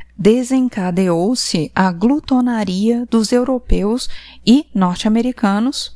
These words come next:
pelo chocolate. O progresso da indústria deu um grande impulso às plantações de cacau no Brasil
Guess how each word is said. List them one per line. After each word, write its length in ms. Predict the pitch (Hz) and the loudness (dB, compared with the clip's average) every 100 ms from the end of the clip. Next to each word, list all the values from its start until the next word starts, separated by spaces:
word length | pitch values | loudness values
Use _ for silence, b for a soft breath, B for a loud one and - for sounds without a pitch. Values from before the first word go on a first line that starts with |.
| - | -2
pelo 220 | 185 165 | 0 0
chocolate. 1040 | - - - 226 - - 151 - - - - _ _ _ B B B B B | -2 -2 0 -2 -2 -6 -8 -8 -8 -8 -20 _ _ _ B B B B B
O 80 | 269 | 0
progresso 960 | - 302 247 202 233 294 - 226 208 180 | 2 0 0 -2 -2 -2 -4 -2 -2 0
da 180 | 185 | 0
indústria 680 | 185 175 165 202 - - 247 | 0 -2 -2 -2 -4 -2 0
deu 160 | 214 220 | 2 0
um 120 | 220 | 0
grande 400 | 170 190 240 294 | 0 0 0 0
impulso 840 | 294 - 202 196 220 240 - 220 B B B | -4 -2 0 0 0 -4 -2 -2 B B B
às 140 | 190 | -4
plantações 760 | - 202 208 196 - - 190 196 | 0 0 2 0 -2 -2 -2 -2
de 80 | 214 | -4
cacau 540 | - 190 - 170 156 | -2 -4 -2 0 0
no 100 | 160 | 0
Brasil 640 | 175 202 196 190 208 254 | 0 0 0 -2 0 -2